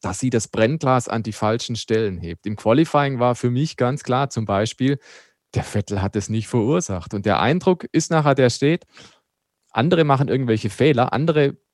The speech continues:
begehen quasi den Regelverstoß, weil sie gegen dieses Gentleman Agreement verstoßen. Und der Vettel ist nachher der Blöde, obwohl er gar nichts dafür kann. Es ist also das, was zurückbleibt,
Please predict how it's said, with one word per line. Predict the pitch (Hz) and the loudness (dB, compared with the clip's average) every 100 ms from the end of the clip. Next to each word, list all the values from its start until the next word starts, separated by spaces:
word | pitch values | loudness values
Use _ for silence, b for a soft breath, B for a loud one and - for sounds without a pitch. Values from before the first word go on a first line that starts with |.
| _ _ - | _ _ -2
begehen | 110 113 131 160 | 0 2 2 2
quasi | 127 123 123 | 2 2 2
den | 113 107 | -2 -2
Regelverstoß, | 98 120 165 151 151 156 156 - | 0 0 0 -2 -2 0 0 0
weil | 113 | -2
sie | 113 | -2
gegen | 113 113 | -4 -4
dieses | 101 101 - | -6 -6 -2
Gentleman | 104 139 98 95 | -2 -2 -4 -4
Agreement | 101 107 113 117 | -4 -4 -2 -2
verstoßen. | 123 120 117 131 165 B B B B B _ - | -4 0 0 0 -2 B B B B B _ -4
Und | 127 | 2
der | 113 | 2
Vettel | 107 110 165 | 2 2 2
ist | 147 143 | 2 2
nachher | 131 120 | 0 2
der | 101 | 0
Blöde, | - 156 170 98 | 4 6 6 4
obwohl | 87 123 | 4 4
er | 123 | 4
gar | 127 123 | 4 2
nichts | 120 | -2
dafür | 113 - 139 | -4 -2 -2
kann. | 104 | 0
Es | 95 104 | -2 0
ist | 135 | 2
also | 127 117 | 4 4
das, | 110 170 - | 4 4 6
was | 160 - | 2 2
zurückbleibt, | 139 156 - - 110 - | 2 2 2 4 4 4